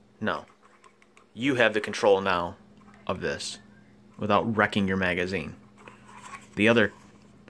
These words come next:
improvement are now Bravo uses injection molded wings, loops, and clips for inside and outside the waistband. Technology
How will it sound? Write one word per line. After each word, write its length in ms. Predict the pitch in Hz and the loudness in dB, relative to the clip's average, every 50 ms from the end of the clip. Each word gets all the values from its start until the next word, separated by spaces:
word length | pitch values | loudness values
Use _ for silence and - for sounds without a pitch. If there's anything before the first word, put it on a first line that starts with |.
| - - - - - - | -20 -20 -20 -20 -8 -4
improvement 520 | - 107 107 - - 110 101 101 104 - | -2 -2 0 0 2 2 2 2 2 2
are 340 | - 104 101 95 95 92 92 - - - - - - - - - | 2 4 4 4 2 2 -2 -6 -14 -20 -20 -20 -20 -20 -14 -4
now 360 | - 107 104 101 90 85 85 - - - - - - - | 2 4 4 4 4 2 0 -4 -12 -20 -20 -20 -4 0
Bravo 260 | 98 104 107 110 107 | 2 4 4 4 4
uses 500 | 107 104 104 92 101 98 92 - - - - - - - - _ _ _ _ _ _ _ _ _ _ _ _ - | 4 4 2 0 -2 -4 -6 -6 -10 -12 -18 -20 -20 -20 -20 _ _ _ _ _ _ _ _ _ _ _ _ -14
injection 480 | - 104 - 120 120 117 - - 127 | -12 -2 2 2 2 2 2 0 0
molded 300 | 113 113 113 117 117 107 | 2 2 2 2 2 0
wings, 480 | 101 110 117 120 127 135 143 - - - - - - - - - - - - - - - - - - - - - - - - - | 2 2 2 2 2 0 -4 -8 -10 -12 -14 -18 -20 -20 -20 -20 -20 -20 -20 -20 -20 -20 -20 -20 -20 -20 -20 -20 -20 -20 -18 -6
loops, 560 | - 107 113 131 143 139 - - - - - - - - - - - - - _ _ - - - - - - - _ _ - - - - _ - - - - - - | 0 4 4 6 4 4 0 -4 -6 -8 -8 -8 -12 -20 -20 -20 -20 -20 -20 _ _ -20 -20 -20 -20 -20 -20 -20 _ _ -20 -20 -20 -20 _ -20 -20 -20 -20 -8 -2
and 280 | - 113 113 110 110 - | 2 4 4 4 2 0
clips 540 | - - 143 120 - - - - - - - - - - - - | 2 4 4 4 4 2 -4 -10 -10 -10 -14 -18 -20 -20 -20 -6
for 180 | - 95 95 - - | -4 -2 -2 0 2
inside 400 | 117 120 117 - 147 147 139 - | 2 2 2 2 0 0 0 2
and 180 | 123 127 117 - | 2 2 4 4
outside 380 | 113 117 - - - 107 107 | 4 2 2 2 2 4 4
the 80 | 110 107 | 4 4
waistband. 540 | 101 98 98 95 - - - 67 64 - - - - - - - - - - - - - - - - - - - - - - - - - - - - - - - - - - - - - - - _ | 2 2 2 0 -2 -6 -8 -8 -10 -12 -16 -20 -20 -20 -20 -20 -20 -20 -20 -20 -20 -20 -20 -20 -20 -20 -20 -20 -20 -20 -20 -20 -20 -20 -20 -20 -20 -20 -20 -20 -20 -20 -20 -20 -20 -20 -20 -20 _
Technology 840 | - - 120 117 - 117 113 117 123 127 123 123 131 127 123 131 - | -4 -2 -2 0 2 4 4 4 4 4 0 -2 -4 -6 -6 -10 -14